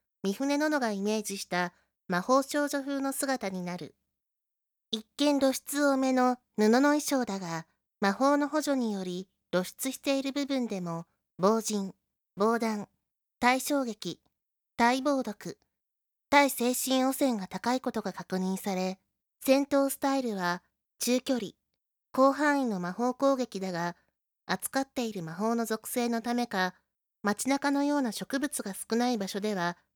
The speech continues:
力が半減する傾向がある。ただ、自身に魔法を使って身体強化も可能。効果時間。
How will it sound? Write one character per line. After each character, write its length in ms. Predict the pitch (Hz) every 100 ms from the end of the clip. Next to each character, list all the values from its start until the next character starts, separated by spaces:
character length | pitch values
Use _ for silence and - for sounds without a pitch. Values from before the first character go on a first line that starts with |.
| _
力 360 | - 240 262 247
が 80 |
半 280 | 196 196 220
減 180 | 226 233
す 140 | - 226
る 80 |
傾 260 | 226 226 220
向 220 | - 226
が 180 | 220 220
あ 60 | 202
る。 180 | 170 - _ _ _ _ _ _ _ _ _ _ _ _ _ _ -
た 120 | 254
だ、 240 | 233 208 - _ _ _
自 200 | 254 262
身 100 | 302
に 160 | 269 208
魔 120 | 175
法 220 | 180 226
を 60 | 226
使 260 | - - 220
っ 40 |
て 360 | - 214 208 - _ _ -
身 260 | - 254
体 240 | 262 277 269
強 200 | 285 277
化 160 | 233
も 100 | 196
可 180 | - 165
能。 300 | 165 175 175 - _ _ _ _ _ _ _ _ _ _ _ _
効 200 | - 269
果 160 | 262 269
時 140 | 277
間。 320 | - 214 185